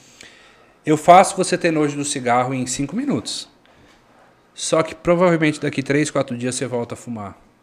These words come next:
Você tem muitos gatilhos que reativam o vício. Então, é um trabalho um pouquinho mais longo,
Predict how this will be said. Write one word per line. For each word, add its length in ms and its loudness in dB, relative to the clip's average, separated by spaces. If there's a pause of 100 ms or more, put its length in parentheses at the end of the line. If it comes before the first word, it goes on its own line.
(520)
Você 140 -14
tem 140 -6
muitos 360 -6
gatilhos 760 -4
que 120 -6
reativam 640 -2
o 40 -8
vício. 340 -14
Então, 320 -8 (540)
é 100 -2
um 60 -2
trabalho 420 2
um 40 -6
pouquinho 360 -6
mais 240 -4
longo, 500 -4